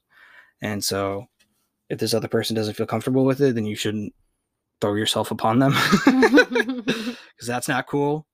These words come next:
Speaker 1: Uh, even if it's not, you know, harassment or, you know,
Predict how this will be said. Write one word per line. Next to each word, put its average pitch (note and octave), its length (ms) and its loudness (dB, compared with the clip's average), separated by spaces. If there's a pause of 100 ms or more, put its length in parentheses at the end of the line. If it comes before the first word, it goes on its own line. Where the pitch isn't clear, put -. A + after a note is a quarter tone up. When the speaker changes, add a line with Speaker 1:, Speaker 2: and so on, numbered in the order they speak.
(140)
Speaker 1:
Uh, A2 300 -6
even A#2+ 200 -6
if A#2 100 -10
it's A2 140 -10
not, A2 320 -8
you G#2+ 80 -16
know, G2+ 260 -18 (1160)
harassment G2+ 580 -12
or, F#2+ 300 -16
you - 80 -20
know, - 60 -20